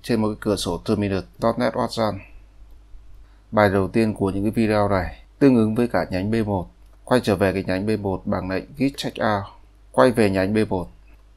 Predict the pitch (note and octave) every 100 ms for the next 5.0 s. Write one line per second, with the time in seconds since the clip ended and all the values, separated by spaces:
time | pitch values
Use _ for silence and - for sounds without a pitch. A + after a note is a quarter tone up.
0 | - - - - - - - - - -
1 | - _ - C3 A#2 G#2 G#2 C3+ C#3+ -
2 | G2 G2 F#2+ F#2+ - A2 G#2+ - - G#2
3 | A2 G#2+ G#2 G2 F2 G2 G2+ G#2+ G2 F#2
4 | G2 G#2 C2+ F#2+ F#2+ - G#2+ G2+ G2